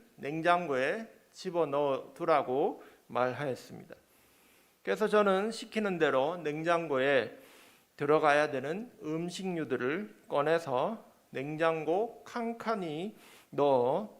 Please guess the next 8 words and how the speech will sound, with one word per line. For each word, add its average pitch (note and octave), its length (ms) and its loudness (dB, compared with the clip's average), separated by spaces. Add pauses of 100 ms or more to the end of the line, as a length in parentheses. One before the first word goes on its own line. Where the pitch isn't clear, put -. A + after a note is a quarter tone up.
(140)
두었습니다. A#2 720 -8 (720)
그런데 A#3 340 4
다음 F3+ 320 4
날 A2 260 -4 (880)
아내가 G3+ 420 4
말하기를 C3+ 840 2 (800)
냉장고에서 F#3 1000 0
가-, E3 180 -4